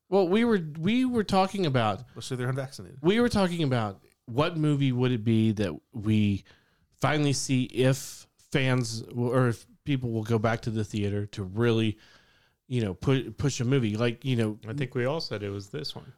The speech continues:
Speaker 1: we, we said this is the one. You know, of
Speaker 2: We
Speaker 1: all,
Speaker 2: were
Speaker 1: 'cause
Speaker 2: seeing
Speaker 1: Marvel
Speaker 2: with,
Speaker 1: movies,
Speaker 2: because if
Speaker 1: the,
Speaker 2: we're gonna
Speaker 1: the
Speaker 2: do,
Speaker 1: other
Speaker 2: yeah,
Speaker 1: two
Speaker 2: the
Speaker 1: weren't.
Speaker 2: Marvel movies are different, right? So we get a Black Widow that does okay, but it's also available for thirty dollars on Disney Plus the day it drops.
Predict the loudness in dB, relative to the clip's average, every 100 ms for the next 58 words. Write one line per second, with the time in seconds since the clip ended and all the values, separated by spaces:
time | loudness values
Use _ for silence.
0 | _ 2 2 4 2 2 0 0 0 0
1 | -2 2 2 4 2 0 -4 -6 -2 -2
2 | -4 -10 -18 -16 -16 -8 0 4 6 6
3 | 6 2 4 4 6 8 8 8 6 6
4 | 4 4 4 2 4 4 4 2 2 4
5 | 4 4 6 6 4 2 2 2 0 -4
6 | -8 -12 -8 -4 -4 -6 _ -20 -20 _
7 | 0 0 2 2 0 -2 -8 -2 -2 -2
8 | -2 0 2 0 -2 -2 -2 -4 -6 -4
9 | -2 0 -2 -4 -8 -4 -4 -2 -4 -2
10 | -4 -6 -8 -6 -6 -6 -6 -8 -10 -12
11 | -12 -12 -12 -12 -12 -12 -12 -16 -16 -16